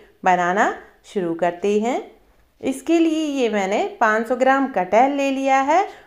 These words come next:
और काटने से पहले ही हमने इसको अच्छे से धुल लिया था और इस तरह से इसको लंबे लंबे टुकड़ों में कट कर लिया है। अगर हो सके तो गूदे वाला कटहल ही लीजिएगा,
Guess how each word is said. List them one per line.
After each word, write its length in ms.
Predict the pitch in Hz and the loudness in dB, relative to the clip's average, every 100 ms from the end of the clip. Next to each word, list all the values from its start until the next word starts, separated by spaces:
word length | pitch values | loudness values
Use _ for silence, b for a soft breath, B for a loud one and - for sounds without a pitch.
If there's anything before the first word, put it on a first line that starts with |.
| B | B
और 280 | - 320 349 | 4 4 4
काटने 420 | 262 202 202 233 277 | 2 0 0 -2 -2
से 180 | 277 269 269 | -4 -4 -2
पहले 300 | 190 202 254 | -2 0 -2
ही 220 | 269 254 | -2 -2
हमने 300 | 233 202 190 | -2 -2 -4
इसको 260 | 185 - 302 | -6 -2 -2
अच्छे 460 | - 190 190 - | 0 -2 -2 -6
से 220 | 262 262 214 | -4 -2 0
धुल 180 | 208 247 | 0 0
लिया 340 | 269 262 254 | 0 0 0
था 220 | 247 269 381 - b b b | 0 -4 -4 -8 b b b
और 220 | 285 302 277 | -2 -2 -2
इस 220 | 349 359 | -4 0
तरह 180 | 226 202 | 0 0
से 140 | 208 | -2
इसको 260 | 202 - 311 | -6 -2 0
लंबे 340 | 302 202 185 196 | 0 0 -2 -2
लंबे 340 | 185 196 349 | -2 -2 -2
टुकड़ों 380 | 339 220 190 196 | -2 -4 -2 0
में 160 | 233 294 | 0 0
कट 240 | 294 277 | -2 -2
कर 160 | 277 262 | 0 0
लिया 320 | 269 269 269 | 0 2 2
है। 200 | 277 370 - b b b - | 2 -2 -4 b b b 0
अगर 400 | 220 233 320 330 | 2 6 4 4
हो 180 | 277 339 | 4 4
सके 300 | 349 254 214 | 2 0 0
तो 160 | 214 214 311 - 190 | 2 2 0 -6 -6
गूदे 320 | 208 208 202 | -2 0 2
वाला 260 | 196 190 285 | 2 4 2
कटहल 440 | 247 185 190 208 | 2 -2 0 0
ही 140 | 254 269 | 0 -2
लीजिएगा, 600 | 254 240 226 240 247 | -4 -6 -2 0 4